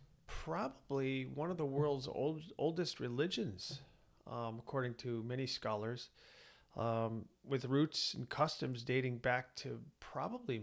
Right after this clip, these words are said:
more than four thousand years. Um, and roughly today, there's probably about eight hundred to nine hundred million followers. Um, Hinduism's probably the third largest religion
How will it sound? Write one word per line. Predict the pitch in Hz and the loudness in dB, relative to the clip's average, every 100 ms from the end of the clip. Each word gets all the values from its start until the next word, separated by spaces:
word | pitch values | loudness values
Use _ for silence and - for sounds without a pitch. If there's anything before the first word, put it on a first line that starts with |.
| 104 | -4
more | 113 147 | -4 -4
than | 147 110 | -4 -6
four | 110 117 120 | -8 -8 -6
thousand | 113 117 107 107 107 | -4 -4 -4 -6 -8
years. | 117 131 113 110 - - - - - - 139 | -4 -2 -2 -4 -8 -10 -20 -20 -20 -14 0
Um, | 120 113 110 113 | 2 4 2 0
and | - 120 120 | -2 -2 4
roughly | 127 139 165 151 | 4 4 0 0
today, | - 135 127 131 | 2 4 6 6
there's | 147 120 | 4 0
probably | - - 123 127 127 | -4 -2 -2 0 0
about | 117 117 117 - | 2 4 2 2
eight | 123 120 | -4 -2
hundred | 113 131 131 | -4 0 0
to | 120 | 0
nine | 113 117 120 | -2 0 -2
hundred | 127 120 117 | -2 -4 -2
million | 120 117 | 0 -2
followers. | 107 - 107 110 123 160 185 - - - - - - - 139 | -4 -2 0 2 0 0 -4 -8 -10 -18 -20 -20 -20 -14 -6
Um, | - 117 117 | 0 2 2
Hinduism's | 117 151 143 139 123 131 127 - - - - | 2 2 4 4 4 0 -2 -6 -12 -14 -8
probably | 165 151 165 185 190 196 | 0 2 2 2 2 0
the | 190 | -2
third | 180 - 190 180 165 | -6 -4 0 0 0
largest | 170 175 175 185 - | 0 0 -2 -6 -4
religion | 170 160 165 165 185 185 202 | -4 -4 -4 -2 -2 -2 -4